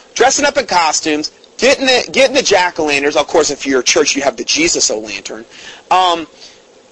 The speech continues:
doing all these things that are associated with wickedness, watching horror movies, d-,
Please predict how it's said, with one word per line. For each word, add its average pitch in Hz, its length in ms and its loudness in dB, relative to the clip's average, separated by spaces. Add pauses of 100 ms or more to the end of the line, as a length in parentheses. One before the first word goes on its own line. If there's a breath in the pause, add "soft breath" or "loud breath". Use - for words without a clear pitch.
(560)
doing 220 220 4 (100)
all 254 280 6
these 262 380 0
things 170 640 0
that 170 260 0
are 165 160 4 (140)
associated 208 640 4
with 139 220 -4
wickedness, 156 640 0
watching 208 420 2
horror 196 300 4
movies, 185 540 4
d-, 165 100 4